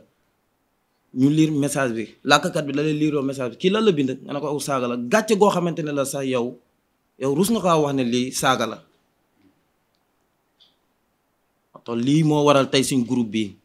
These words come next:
Lii moo ko waral. Mboolem koo xamante day wuruj,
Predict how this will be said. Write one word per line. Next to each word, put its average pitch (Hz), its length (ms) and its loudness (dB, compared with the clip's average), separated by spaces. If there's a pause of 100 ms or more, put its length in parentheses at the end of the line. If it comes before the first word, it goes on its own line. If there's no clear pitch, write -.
(1900)
Lii 123 180 4
moo 123 160 0
ko 123 120 -4
waral. 113 240 -2 (1800)
Mboolem 208 440 4
koo 202 160 4
xamante 190 300 2
day 170 100 4
wuruj, 170 360 6